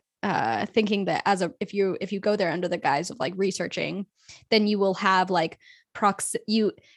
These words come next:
people think that when they're, like, doing ethnographic research, they, like, have proximity and distance at the same time. That's the whole problem with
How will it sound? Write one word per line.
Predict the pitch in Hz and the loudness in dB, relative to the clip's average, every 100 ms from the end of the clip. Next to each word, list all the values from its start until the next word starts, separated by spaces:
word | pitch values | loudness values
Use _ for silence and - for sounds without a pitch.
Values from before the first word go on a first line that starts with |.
| - | -2
people | 262 247 | 2 4
think | 247 220 - | 2 0 0
that | 214 | 0
when | 202 185 | 0 0
they're, | 180 | 0
like, | 170 165 - | 0 -2 -4
doing | 196 202 180 | 0 0 0
ethnographic | 185 202 185 185 185 202 | -2 -2 0 0 -2 -2
research, | 214 208 233 240 - - - - - - - _ | 0 0 0 -2 -6 -14 -18 -20 -20 -20 -20 _
they, | 202 214 | 6 8
like, | 202 190 | 6 4
have | - 208 190 - _ _ _ _ _ _ - - _ _ _ | 4 4 2 -4 _ _ _ _ _ _ -20 -20 _ _ _
proximity | - 220 202 - 202 202 214 - | -2 0 0 0 0 2 2 2
and | 180 180 | 0 0
distance | 175 - - 190 | 0 0 -4 -4
at | 202 | -6
the | 196 | -4
same | 175 - | -4 -2
time. | 175 - 208 - - | -4 -4 -6 -4 0
That's | 190 | 0
the | - | -2
whole | 180 185 | -6 -2
problem | 196 139 113 160 | 0 0 -2 -4
with | 214 | -8